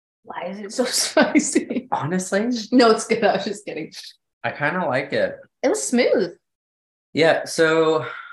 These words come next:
Speaker 2: what are we gonna talk about today, Holly?
Speaker 1: So I kept telling you Cinco de Ses, <laughs> and I just realized how not
Speaker 2: It's
Speaker 1: correct that was. We're gonna talk about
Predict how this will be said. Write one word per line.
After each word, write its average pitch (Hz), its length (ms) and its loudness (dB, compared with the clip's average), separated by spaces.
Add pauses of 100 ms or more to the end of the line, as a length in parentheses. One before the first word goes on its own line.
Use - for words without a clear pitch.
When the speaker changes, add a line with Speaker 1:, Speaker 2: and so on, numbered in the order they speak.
(1080)
Speaker 2:
what 135 140 -4
are 151 60 -4
we 160 80 -4
gonna 170 140 -4
talk 196 180 -6
about 135 220 -8
today, - 260 -8
Holly? 110 280 -4
Speaker 1:
So 254 1080 6 (480)
I 247 60 2
kept 403 260 0
telling 220 300 4
you 254 440 2
Cinco 233 920 4
de 214 360 2
Ses, - 760 4
<laughs> - 120 -2
and 269 80 0
I 262 60 6
just 311 300 -10
realized 226 440 2
how 190 380 0 (720)
not 170 560 0 (160)
Speaker 2:
It's 127 160 -2
Speaker 1:
correct 180 320 -2
that 180 180 0
was. 175 480 -2
We're 208 220 -8
gonna 254 140 -4
talk 262 100 0
about 214 240 2